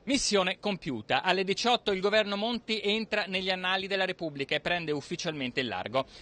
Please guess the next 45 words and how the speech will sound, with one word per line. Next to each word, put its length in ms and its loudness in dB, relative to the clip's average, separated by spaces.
Giorgio 340 4
Napolitano 640 2
tira 240 2
un 100 -2
sospiro 440 -2
di 100 -4
sollievo 480 2
al 100 -2
termine 440 -2
della 200 0
peggiore 480 -4
settimana 560 -4
del 160 -4
suo 160 -4
mandato. 580 0
Sette 400 2
giorni 320 2
sette 460 0
di 100 -4
graticola 440 2
sui 180 -4
mercati, 520 0
un 160 -6
premier 460 2
dimissionario 840 2
o 160 -4
dimissionato, 720 -2
saranno 380 -4
gli 100 -4
storici 480 2
a 60 -2
deciderlo, 540 -2
e 80 6
uno 280 4
tutto 240 -2
da 100 4
creare 440 4
a 60 -4
capo 300 0
di 80 -6
un 80 -6
esecutivo 560 -4
plasmato 540 -4
dal 180 0
niente. 500 -2